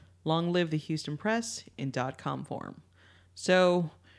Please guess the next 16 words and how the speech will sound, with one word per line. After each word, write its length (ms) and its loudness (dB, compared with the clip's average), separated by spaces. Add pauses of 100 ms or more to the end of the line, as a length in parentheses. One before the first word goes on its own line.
(400)
in 180 4
it, 260 2
they 360 6
describe 640 2
that, 680 4
uh, 500 2 (240)
Harvey, 680 0
the 100 2
effects 320 -2
of 120 -6
Harvey 480 2
had 600 0 (320)
drastically 800 0
impacted 720 -4
restaurants, 840 0
cafes, 840 2